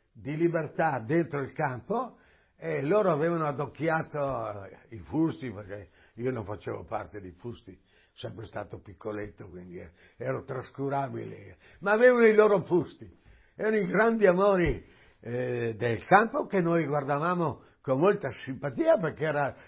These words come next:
la vita che continuava e ci faceva piacere.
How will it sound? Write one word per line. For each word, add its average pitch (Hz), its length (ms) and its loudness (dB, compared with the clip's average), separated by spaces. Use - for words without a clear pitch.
la 131 200 -4
vita 240 400 0
che 135 140 -2
continuava 135 920 -4
e 92 160 -8
ci 120 120 -12
faceva 110 400 -8
piacere. 175 580 -6